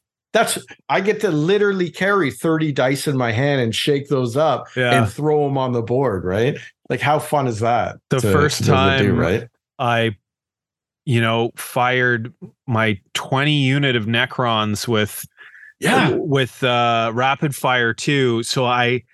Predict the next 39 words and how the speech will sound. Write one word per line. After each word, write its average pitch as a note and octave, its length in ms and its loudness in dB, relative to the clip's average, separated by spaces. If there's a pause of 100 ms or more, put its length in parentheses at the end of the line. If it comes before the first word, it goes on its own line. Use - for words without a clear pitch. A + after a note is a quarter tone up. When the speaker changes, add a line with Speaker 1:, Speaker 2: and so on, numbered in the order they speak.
(180)
Speaker 2:
picked D3+ 240 0
up C3+ 140 0
forty C#3+ 760 -2
dice A#2+ 680 -2 (240)
it, C#3+ 180 0 (100)
it C#3 140 0
was B2 260 0
like, A#2+ 400 -2
oh, - 240 -4 (120)
it - 40 -2
was B2+ 180 0
such - 260 0
a C3+ 60 0
joy. A2+ 560 -2 (400)
Speaker 1:
It's G3 220 0
the A3+ 80 -2
best, F3 600 -2
right? B2 360 0
Yeah. B2 480 0
And, C3 360 0
and, C#3 200 0
and D#3 220 0
each G3+ 320 0
faction C3+ 520 -2
has A#2+ 300 -2
kinda, A#2+ 280 0
like, A2+ 220 0
a A#2+ 80 0
unit A2+ 320 0
like A#2+ 220 0
that. G2+ 160 0
Like G2 160 0
the, G#2+ 200 0 (200)
you B2+ 100 -2
said B2 140 0
the A#2 100 0
Necron A#2+ 420 0
Warriors, B2+ 540 0
right? G#2 260 0